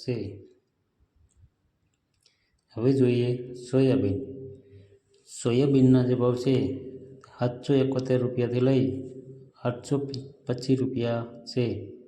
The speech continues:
હવે જોઈએ અજમો. અજમાના જે ભાવ છે તે નવસો રૂપિયાથી લઈ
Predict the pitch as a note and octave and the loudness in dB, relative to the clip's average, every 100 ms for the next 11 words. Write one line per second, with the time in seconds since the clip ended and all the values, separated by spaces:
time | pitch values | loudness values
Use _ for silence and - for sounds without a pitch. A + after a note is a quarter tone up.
0 | _ _ _ _ _ _ _ _ _ _ | _ _ _ _ _ _ _ _ _ _
1 | _ _ _ _ _ _ _ _ _ _ | _ _ _ _ _ _ _ _ _ _
2 | _ _ _ - - - A2+ A2 C#3+ B2+ | _ _ _ -20 -20 -6 0 2 4 4
3 | A#2+ A#2+ B2 A#2+ - - B2 B2+ C3+ A2 | 4 4 2 0 -10 -6 0 4 6 6
4 | F#2+ - - - - A#2 B2+ C3+ C3 B2+ | 2 -4 -10 -16 -8 -4 4 6 6 4
5 | B2 A#2+ A#2+ B2+ C#3 C3 - - - - | 2 0 0 0 2 2 2 -4 -10 -16
6 | - - G#2+ G#2+ C#3 C3+ C#3+ B2+ B2+ B2+ | -20 -8 -2 0 0 2 2 2 2 0
7 | C3 B2+ C3 | 2 4 4